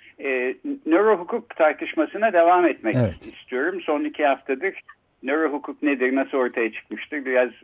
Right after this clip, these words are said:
Speaker 1: bunlardan bahsetmiştik ve nöro hukukun, e,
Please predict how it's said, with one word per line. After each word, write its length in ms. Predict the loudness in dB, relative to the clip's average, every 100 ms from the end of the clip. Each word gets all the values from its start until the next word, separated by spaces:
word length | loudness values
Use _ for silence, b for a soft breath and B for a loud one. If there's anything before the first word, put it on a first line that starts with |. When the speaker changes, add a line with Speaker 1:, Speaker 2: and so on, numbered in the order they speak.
| _ _ _ -14
Speaker 1:
bunlardan 540 | -6 0 0 2 2
bahsetmiştik 760 | 2 2 -2 -10 -12 -12 -10 -2
ve 180 | 0 0 2
nöro 280 | 2 0
hukukun, 600 | -2 -6 -2 0 0 -2 -6 b b b b -8
e, 560 | -4 -2 0 -2 -4